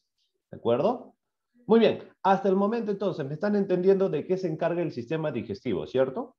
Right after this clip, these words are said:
Convertir los alimentos en nutrientes y expulsar los desechos.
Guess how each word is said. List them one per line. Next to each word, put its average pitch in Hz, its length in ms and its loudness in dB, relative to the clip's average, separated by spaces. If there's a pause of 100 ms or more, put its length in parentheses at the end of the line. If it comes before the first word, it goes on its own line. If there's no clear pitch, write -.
(100)
Convertir 202 680 2
los 151 240 0
alimentos 180 600 -2
en 240 160 0
nutrientes 254 680 -6 (120)
y 123 140 2
expulsar 127 720 0
los 131 200 2
desechos. 98 540 -2